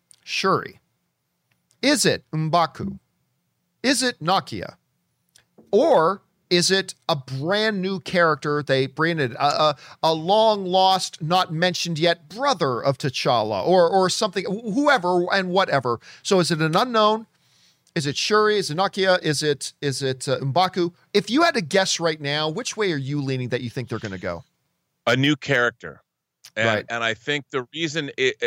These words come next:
Speaker 2: as a new character, the idea of a boy becoming a king is an irresistible story. We've seen it in many different iterations throughout, throughout many different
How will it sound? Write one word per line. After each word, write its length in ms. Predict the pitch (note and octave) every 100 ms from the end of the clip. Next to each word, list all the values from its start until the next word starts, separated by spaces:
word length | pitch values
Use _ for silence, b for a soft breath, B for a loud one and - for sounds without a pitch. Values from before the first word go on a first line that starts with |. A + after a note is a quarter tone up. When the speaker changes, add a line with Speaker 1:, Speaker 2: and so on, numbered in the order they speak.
| -
Speaker 2:
as 200 | A#2+ A2
a 60 | A#2+
new 180 | C3+
character, 720 | B2 C#3 B2 A#2+ A#2+ A2+ G#2
the 180 | G2+ A#2
idea 500 | A#2 A2 C3+ D3 D3
of 200 | B2 A2+
a 80 | G#2+
boy 420 | E2+ A2+ B2 B2
becoming 460 | G#2+ - A#2+ A2+ G2+
a 40 |
king 520 | - - A2 A2 A#2 - b b b b -
is 300 | G#2+ G2+ G2+
an 120 | G#2+ -
irresistible 680 | B2 C#3 G#2+ B2+ - G#2+ G2
story. 480 | - A2 G#2 A2 G#2+
We've 200 | G2 E2+
seen 260 | A#2 A2+
it 140 | A2+ G2+
in 160 | G2+
many 260 | A2 A#2+ A2+
different 320 | A2 A#2 -
iterations 800 | G#2+ G2+ G2+ G2+ - G#2+ G2+ -
throughout, 280 | G2+ F2 D2+ - D#2 - F#2+ F2+
throughout 320 | - G#2 F#2+
many 220 | F#2+ G#2+
different 340 | G2+ G2 G#2